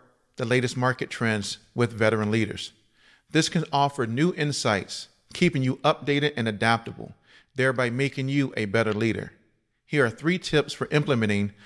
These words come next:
the strategy of reverse mentoring. Number one is to organize regular tech swap sessions where younger employees pair up with senior leaders to exchange knowledge and skills. During these sessions, the younger employees can demonstrate the latest tech,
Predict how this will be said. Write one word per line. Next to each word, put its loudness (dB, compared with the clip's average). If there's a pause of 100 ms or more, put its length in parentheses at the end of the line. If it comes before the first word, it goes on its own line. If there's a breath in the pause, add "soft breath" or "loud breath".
(220 loud breath)
the -4
strategy 0
of 0
reverse 0
mentoring. -4 (680)
Number 0
one 2
is -6
to -2
organize 0
regular 0
tech -2
swap 0
sessions -2 (340 loud breath)
where -2
younger 0
employees 0
pair 0
up 0
with -4
senior 0
leaders 0 (360 loud breath)
to 2
exchange 0
knowledge 0
and -4
skills. -2 (600 soft breath)
During 2
these 0
sessions, -2
the -2
younger 2
employees 0
can -2
demonstrate 0
the -2
latest 0
tech, 0